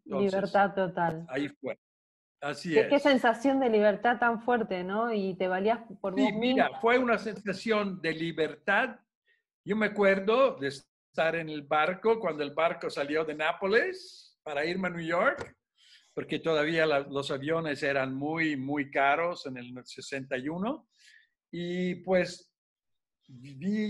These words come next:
Speaker 1: Italia desaparecer al horizonte y me sentí increíblemente libre
Speaker 2: Qué
Speaker 1: y
Speaker 2: bueno.
Speaker 1: tenía un miedo espantoso.
Speaker 2: Sí,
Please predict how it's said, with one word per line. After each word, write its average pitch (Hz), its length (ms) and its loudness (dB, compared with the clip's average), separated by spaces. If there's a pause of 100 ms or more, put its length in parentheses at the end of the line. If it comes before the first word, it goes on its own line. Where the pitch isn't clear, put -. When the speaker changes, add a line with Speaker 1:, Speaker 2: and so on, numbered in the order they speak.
Speaker 1:
Italia 214 460 4
desaparecer 190 1080 2 (720)
al 156 200 0
horizonte 247 1040 0 (180)
y 180 80 -6
me 180 180 -2
sentí 208 800 -2 (460)
increíblemente 226 1500 2
libre 262 680 0 (360)
Speaker 2:
Qué 202 80 -4
Speaker 1:
y 196 40 -2
Speaker 2:
bueno. 202 380 -2
Speaker 1:
tenía 175 420 0
un 147 320 -4
miedo 165 800 2
espantoso. 135 1000 -4 (800)
Speaker 2:
Sí, 220 100 2